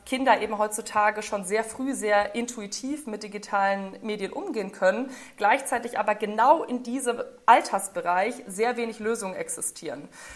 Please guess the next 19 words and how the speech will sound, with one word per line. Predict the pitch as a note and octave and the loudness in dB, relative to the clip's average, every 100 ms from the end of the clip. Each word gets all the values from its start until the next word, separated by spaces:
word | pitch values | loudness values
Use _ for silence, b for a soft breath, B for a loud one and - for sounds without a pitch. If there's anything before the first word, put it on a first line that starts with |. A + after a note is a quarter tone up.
| B - | B -4
Und | G#3+ | 0
haben | A3+ A3+ | 2 2
uns | A3+ | 2
deswegen | C4+ C4+ B3 A3+ | 2 2 -2 -6
entschieden, | G#3+ - A#3 C4 A#3 | -8 -8 -6 -2 2
dann | G#3 | 2
ziemlich | G#3+ G#3+ G#3 | 0 -4 -6
schnell | A3 A#3+ | 0 0
in | A#3 | 0
den | G#3+ | -6
Vorschulbereich | - A3 A3 G3+ E3+ D#3 - - | 0 2 2 0 -4 -4 -4 -4
zu | - D#3 | -8 -8
gehen, | D3+ E3 A3+ D4+ - - _ _ _ - - | -6 -4 -4 -6 -12 -20 _ _ _ -20 -6
um | G#3 G3+ | 0 6
da | G#3 G3+ | 8 8
wirklich | A#3 A3+ | 2 -4
diesen | A3+ G3+ G3 | -8 -6 -2
Grundstein | A3+ C4 C4 B3+ F#3+ F#3+ | 0 0 0 4 4 2
für | - G#3 G#3 G3+ | -4 0 2 0